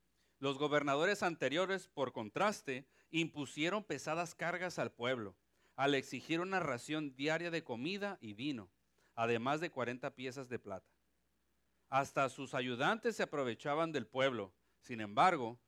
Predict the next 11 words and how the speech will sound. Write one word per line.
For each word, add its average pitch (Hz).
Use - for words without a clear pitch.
como 113
yo 156
temía 170
a 127
Dios, 185
no 147
actué 175
de 135
esa 147
manera. 110
También 185